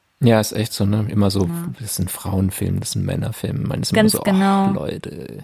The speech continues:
Speaker 2: Ja, total.
Speaker 1: Das ist einfach
Speaker 2: Ja,
Speaker 1: ein
Speaker 2: und auch,
Speaker 1: Film.
Speaker 2: es gibt ja in allen Filmen immer noch viel mehr Hetero-Couples als homosexuelle Pärchen oder irgendwie Pärchen, die queer sind und denen das scheißegal ist, so.
Speaker 1: Ja.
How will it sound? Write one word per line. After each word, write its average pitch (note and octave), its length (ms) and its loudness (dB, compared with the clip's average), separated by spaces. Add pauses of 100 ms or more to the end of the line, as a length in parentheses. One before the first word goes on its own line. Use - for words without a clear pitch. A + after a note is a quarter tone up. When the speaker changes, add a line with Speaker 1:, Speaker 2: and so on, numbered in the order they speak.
(140)
Speaker 2:
Ja, G3 220 2 (220)
total. F#3 540 0 (240)
Speaker 1:
Das - 100 -20
ist - 60 -12
einfach F3+ 140 -2
Speaker 2:
Ja, F#3 140 6
Speaker 1:
ein A3 60 4
Speaker 2:
und G3 120 -2
auch, F#3 100 4
Speaker 1:
Film. B2+ 180 -2
Speaker 2:
es - 220 -6 (680)
gibt A3+ 200 0
ja G3 160 4
in F3+ 220 -2
allen G#3 400 2
Filmen G3+ 540 -2
immer G#3 300 4
noch E3+ 200 0
viel G#3+ 400 -4
mehr F#3 280 4
Hetero-Couples F3 1000 -4
als - 400 -4 (220)
homosexuelle F#3 760 0
Pärchen F3 560 0
oder E3+ 240 0
irgendwie F3+ 320 -2
Pärchen, F3 460 0
die E3+ 120 -6
queer G#3+ 380 2
sind F3+ 240 0
und E3+ 160 -4
denen E3 140 0
das E3 160 -2
scheißegal F3 580 2
ist, E3 180 0
so. D#3 220 0
Speaker 1:
Ja. G#2+ 160 2